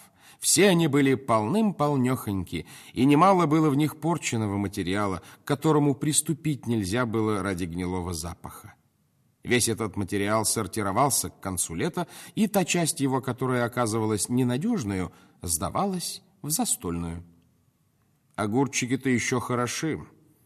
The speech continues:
только сверху немножко, словно поослизли,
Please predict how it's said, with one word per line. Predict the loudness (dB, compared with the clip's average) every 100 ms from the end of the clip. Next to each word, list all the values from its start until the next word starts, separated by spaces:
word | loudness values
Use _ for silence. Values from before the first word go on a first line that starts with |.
| _ _
только | -4 -2 -2 -2
сверху | 0 0 0 -2 -2 -4
немножко, | -2 -2 -2 -4 -6 -6 -8 -6
словно | -6 -4 -4 -4 -6 -10 _ _
поослизли, | 0 2 2 0 0 -2 -4 -6